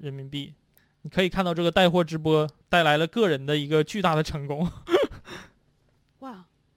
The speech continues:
Speaker 2: 那他好富哦。
Speaker 1: 对，很富的，其实他们都已经成土豪了，实际上。
Speaker 2: <laughs> 那还，那还直播什么呀？在家里享受不就得了？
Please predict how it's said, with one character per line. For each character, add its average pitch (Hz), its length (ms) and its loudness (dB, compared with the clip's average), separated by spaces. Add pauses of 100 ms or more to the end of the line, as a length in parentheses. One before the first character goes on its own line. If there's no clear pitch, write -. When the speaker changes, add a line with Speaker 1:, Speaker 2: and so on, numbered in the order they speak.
(280)
Speaker 2:
那 330 80 -12
他 330 140 -10
好 180 240 -12
富 262 360 -10
哦。 156 160 -10 (760)
Speaker 1:
对， 165 160 2
很 151 180 -2
富 208 200 -4
的， 131 140 2
其 165 180 -6
实 180 80 -2
他 165 140 -2
们 180 160 0
都 175 120 2
已 143 100 -4
经 147 480 -6
成 147 380 -10 (180)
土 143 160 -6
豪 123 200 -10
了， 135 140 -4
实 143 140 -12
际 143 100 -10
上。 175 200 -6 (400)
Speaker 2:
<laughs> - 440 -20
那 392 80 -6
还， 208 300 -8
那 339 100 -6
还 208 200 -8
直 196 180 -16
播 196 160 -10
什 160 140 -14
么 143 120 -14
呀？ 147 160 -16 (220)
在 262 120 -10
家 247 120 -6
里 254 80 -10
享 - 240 -14
受 240 140 -12
不 208 100 -16
就 208 120 -14
得 85 200 -18
了？ 175 180 -18